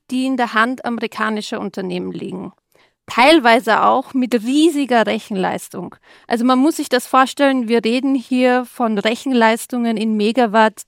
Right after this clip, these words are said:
die von zweihundert bis fünfhundert reichen.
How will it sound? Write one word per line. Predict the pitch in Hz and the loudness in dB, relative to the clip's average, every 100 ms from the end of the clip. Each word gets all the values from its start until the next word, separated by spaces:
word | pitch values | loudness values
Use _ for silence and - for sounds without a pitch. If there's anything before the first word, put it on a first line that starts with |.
| - | -8
die | 220 220 - _ | -8 -8 -14 _
von | - 208 202 | -8 -8 -8
zweihundert | - 196 240 240 262 240 240 - | -4 2 2 2 0 0 -4 -6
bis | 233 | -12
fünfhundert | - 269 247 - 240 208 208 | -6 -2 -2 -2 -2 -2 -4
reichen. | 165 190 - - | -6 -6 -10 -16